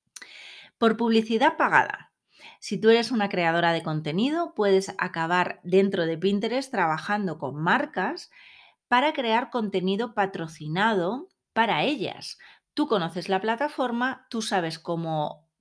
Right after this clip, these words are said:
el lenguaje que tienes que utilizar dentro de Pinterest y tú acabas diciéndole a esa marca cómo guionizar sus contenidos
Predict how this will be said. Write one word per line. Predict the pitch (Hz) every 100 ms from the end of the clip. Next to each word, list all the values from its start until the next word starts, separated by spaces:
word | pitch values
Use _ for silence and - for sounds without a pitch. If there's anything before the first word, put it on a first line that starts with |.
| _ _ _ _ -
el | 180 185
lenguaje | 165 165 190 214 214
que | 180
tienes | 175 175 -
que | 175
utilizar | 170 160 160 190 160
dentro | 156 160 208
de | 220
Pinterest | 214 190 175 190 240 - - - - _
y | 254 285 359 - _ _ _ _ _
tú | - 294 330 - -
acabas | 185 185 214 185 151 - - _ _ _
diciéndole | 185 196 190 285 302 170 139
a |
esa | 165 196
marca | 196 226 233 156 127 -
cómo | 165 160 160
guionizar | 156 143 143 226 214 -
sus | - 160 -
contenidos | 208 220 233 233 240 -